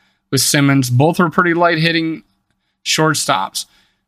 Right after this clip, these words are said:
Now a six seventy O P S compared to five fifty-eight. Now, listen to these numbers, and it kinda works out to be the difference between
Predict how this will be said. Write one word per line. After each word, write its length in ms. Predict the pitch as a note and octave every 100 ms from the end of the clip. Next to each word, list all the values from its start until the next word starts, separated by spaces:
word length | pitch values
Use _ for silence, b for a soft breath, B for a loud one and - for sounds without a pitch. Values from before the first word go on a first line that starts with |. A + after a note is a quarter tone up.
| -
Now 220 | C#3+ C#3+
a 40 | C#3
six 300 | F3 D#3+ -
seventy 360 | E3+ D#3+ D#3
O 120 | D#3+
P 180 | D#3 E3
S 160 | F#3+ -
compared 320 | D3 D#3 D3
to 60 | C#3+
five 280 | - D3+
fifty-eight. 720 | C#3 D3+ - D#3 D#3+ D#3+ B2+ - _ _ _ _ _ _ _ _ _ _
Now, 300 | E3+ E3 D#3+ - _ _ _
listen 380 | E3+ D#3+ F3+ A3
to 40 | A3+
these 160 | A#3
numbers, 600 | G#3+ D#3 C#3 C#3 C#3 - - _ -
and 140 | D3
it 100 | D3+
kinda 300 | - D3+ F3
works 320 | F#3 G3 F3+ E3+
out 280 | D#3+ D#3 -
to 100 | C#3+
be 460 | C#3+ C3+ C3 C3 _ _ _ _
the 100 | C3+
difference 580 | B2+ B2 D3+ - E3+ D#3+
between 800 | D#3+ D3 D3 C#3 C3+ C3 C3